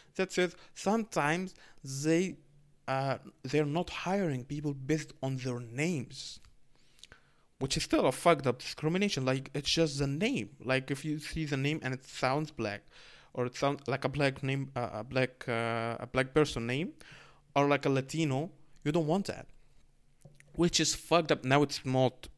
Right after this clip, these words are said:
uh, gender. It's just, uh,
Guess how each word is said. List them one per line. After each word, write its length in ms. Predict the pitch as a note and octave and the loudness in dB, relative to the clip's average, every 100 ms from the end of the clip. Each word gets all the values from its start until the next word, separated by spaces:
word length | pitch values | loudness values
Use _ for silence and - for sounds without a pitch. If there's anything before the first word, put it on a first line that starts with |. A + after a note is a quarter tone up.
| - - | -20 -12
uh, 380 | G#2+ G#2 G2+ | -10 -8 -6
gender. 400 | G#2+ C#3 D3+ F#2+ - | -2 2 2 -2 -10
It's 160 | A2 | -8
just, 420 | - - A2 - - - - - _ _ _ _ | -2 -2 -2 -6 -14 -20 -20 -20 _ _ _ _
uh, 800 | A2 G#2 G#2 G2+ G#1 G#1 - | -8 -6 -6 -8 -8 -10 -12